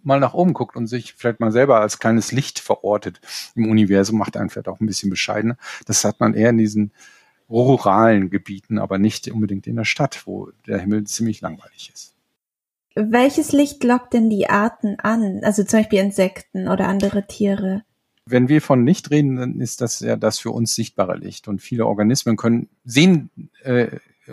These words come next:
Speaker 1: und, äh, äh, ihre Umgebung anders, unterschiedlich und, äh, können auch Wellenlängen, äh, wahrnehmen, die wir nicht wahrnehmen, zum Beispiel U-V-Licht. Und das ist zum Beispiel für Insekten extrem anziehend.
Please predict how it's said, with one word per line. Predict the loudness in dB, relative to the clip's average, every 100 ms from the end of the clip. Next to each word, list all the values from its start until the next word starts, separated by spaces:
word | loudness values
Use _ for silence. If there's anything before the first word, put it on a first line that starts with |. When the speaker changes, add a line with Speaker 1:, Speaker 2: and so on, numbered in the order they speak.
| -10
Speaker 1:
und, | -8 -8
äh, | -8 -6
äh, | -6 -6 -4 -4 -4
ihre | -4 0
Umgebung | 2 2 2 0
anders, | -2 0 2 2 -2 -2
unterschiedlich | -2 0 0 -2 -4 -4 -6 -10 -20 -20 -20 _ 0
und, | 4 4 2 -2
äh, |
können | 0 2 2
auch | 4 4 2 -8 -16
Wellenlängen, | -2 2 4 4 4 2
äh, | 0 0 0
wahrnehmen, | 2 2 2 0
die | -2 0
wir | 2
nicht | 2 2 -2
wahrnehmen, | -6 -8
zum | -10 -8
Beispiel | -8 -10
U-V-Licht. | -8 0 2 0 -6 -12 -16 _ _
Und | -14 -12 -12 -8
das | -4 -2
ist | 0 -2 -6 _ -20
zum | -8 -6
Beispiel | -6 -6
für |
Insekten | -4 0 0 0 -6
extrem | -4 -6 -6 -2 2 4 2
anziehend. | 0 0 0 -2 -8 -4 0 0 -2 -8 -20